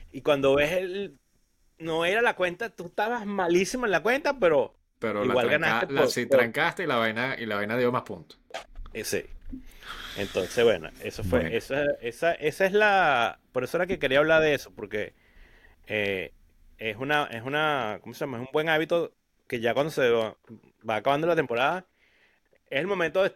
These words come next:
Speaker 1: dejar de estar especulando que, que voy a sacar a este novatico, que pa-, no, no, no. Saquen los suplentes, la cosa, que si llega un descalabro, usted está, tiene su
Speaker 2: Cubierto.
Speaker 1: seguro.
Speaker 2: Claro,
Speaker 1: Sí.
Speaker 2: claro.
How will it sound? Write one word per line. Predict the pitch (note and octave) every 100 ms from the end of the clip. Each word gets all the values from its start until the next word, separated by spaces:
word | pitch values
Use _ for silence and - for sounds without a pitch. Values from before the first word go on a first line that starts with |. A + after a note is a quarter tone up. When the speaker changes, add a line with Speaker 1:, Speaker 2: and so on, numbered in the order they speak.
| -
Speaker 1:
dejar | C3 B2 C3
de |
estar | - E3+
especulando | - G3 D3 C3 D3+
que, | E3
que | - A#2+
voy | A2
a | D3+
sacar | G#3 - C#3+
a |
este | D#3+ -
novatico, | G3 E3 B2 F3+ F#3+ G3
que | C3
pa-, | C3
no, | D3+
no, | D#3 B2+
no. | G#2 E2+ _ _ _ _
Saquen | _ - B2 C3+
los | F#3+
suplentes, | - C3+ E3+ G3 G3+ G3
la | D#3+
cosa, | E3 F#3+ A3 G#3
que | E3+
si | - C#3 A#2+
llega | A#2+ A#2+ C3+
un |
descalabro, | F#3 G3 D#3 D3 E3+ G3 A#3+ A#3+ -
usted | B2+ - G#2+
está, | - C3 C3+ C#3+ D#3+ D3 A2+ _ _ -
tiene | B2 C3
su |
Speaker 2:
Cubierto. | A2+ G2 F#2+
Speaker 1:
seguro. | F#2 - _ _ _ -
Speaker 2:
Claro, | G#2 F2+
Speaker 1:
Sí. | F2 - _ _ _ -
Speaker 2:
claro. | - -